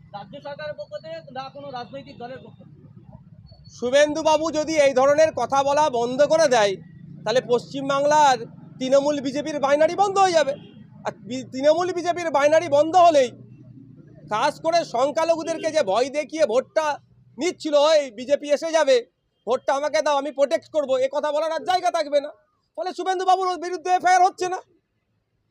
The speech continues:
Speaker 2: আর নওশাদ সিদ্দিকীকে আটকাতে হবে। কোথায় কী করেছে? আমসে একটা আমার নামে দিয়েছে, আমার নামে তেরোখানা প্রায় মামলা আছে, আমার গাড়ি নাকি ওভার স্পিড আছে, তার জন্য আমার নামে মামলা, গাড়ির ড্রাইভারের নামে মামলা, তাকে থানায় ডেকে নিয়ে যাচ্ছে।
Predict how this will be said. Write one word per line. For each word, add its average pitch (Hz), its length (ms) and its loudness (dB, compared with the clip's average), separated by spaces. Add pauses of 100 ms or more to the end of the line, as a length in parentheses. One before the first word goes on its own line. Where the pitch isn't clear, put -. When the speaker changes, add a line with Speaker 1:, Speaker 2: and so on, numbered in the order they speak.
(140)
Speaker 2:
আর 226 120 -2
নওশাদ 285 340 2
সিদ্দিকীকে 320 380 -8
আটকাতে 330 480 0
হবে। 269 220 2 (560)
কোথায় 339 320 0
কী 330 140 -6
করেছে? 349 340 -2
আমসে 285 300 0
একটা 285 200 0
আমার 285 140 0
নামে 285 220 2
দিয়েছে, 285 400 -6 (360)
আমার 302 200 2
নামে 330 160 2
তেরোখানা 294 480 2
প্রায় 330 200 2
মামলা 247 400 0
আছে, 175 280 -6 (840)
আমার 285 260 0
গাড়ি 294 240 0
নাকি 330 300 0
ওভার 269 220 2
স্পিড 320 320 -8
আছে, 339 200 2
তার 254 220 -2
জন্য 330 180 -2
আমার 339 160 4
নামে 294 180 2
মামলা, 175 340 -4 (440)
গাড়ির 262 220 -2
ড্রাইভারের 320 540 2
নামে 311 220 2
মামলা, 190 360 -2 (760)
তাকে 311 240 0
থানায় 330 280 2
ডেকে 320 220 2
নিয়ে 269 160 -2
যাচ্ছে। 180 340 -4